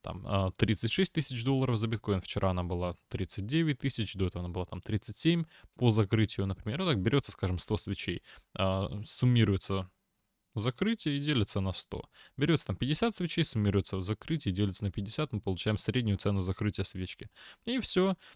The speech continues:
И вот у нас три этих индикатора есть, мы нажимаем вот индикатор и три раза на скользящее среднее.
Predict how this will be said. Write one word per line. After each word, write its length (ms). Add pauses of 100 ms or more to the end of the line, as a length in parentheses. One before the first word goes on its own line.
(180)
И 160
вот 200
у 40
нас 180
три 400
этих 240
индикатора 420
есть, 180
мы 100
нажимаем 360
вот 160
индикатор 440
и 160
три 400
раза 360
на 340
скользящее 540
среднее. 440